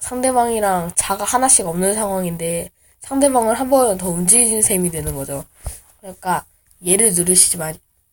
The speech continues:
예를 누르지 마시고 아니요를 눌러주세요. 상대방은 왕이 나오죠. 모르겠-, 모르시겠으면은 왕을 똑같이 움직여도 좋은데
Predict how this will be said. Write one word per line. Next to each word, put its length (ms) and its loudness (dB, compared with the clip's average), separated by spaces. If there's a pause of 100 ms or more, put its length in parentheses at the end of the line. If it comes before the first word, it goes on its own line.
(320)
예를 360 2
누르지 300 0
마시고 500 -8
아니요를 480 0
눌러주세요. 480 -12 (1400)
상대방은 720 -2
왕이 320 -2
나오죠. 460 -8 (320)
모르겠-, 720 -4 (140)
모르시겠으면은 1080 -2
왕을 280 0
똑같이 380 -12
움직여도 340 -2
좋은데 480 -4